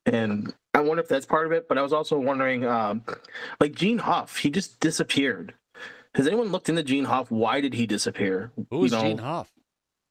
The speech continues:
Speaker 1: So if you remember the origin story of how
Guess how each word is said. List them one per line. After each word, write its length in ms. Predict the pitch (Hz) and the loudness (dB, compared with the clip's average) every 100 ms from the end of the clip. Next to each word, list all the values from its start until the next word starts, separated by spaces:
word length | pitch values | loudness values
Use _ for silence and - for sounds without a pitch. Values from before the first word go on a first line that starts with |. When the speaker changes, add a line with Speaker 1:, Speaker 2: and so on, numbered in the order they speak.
| _ - - - | _ -20 -18 -10
Speaker 1:
So 200 | - 185 | 0 2
if 180 | 180 196 | 2 0
you 220 | 214 262 | 0 0
remember 240 | 233 233 277 | 0 0 0
the 80 | 226 | 0
origin 380 | 160 185 170 | 0 0 -2
story 240 | 147 147 139 | 0 0 0
of 80 | - | 0
how 400 | - 156 170 | 0 2 0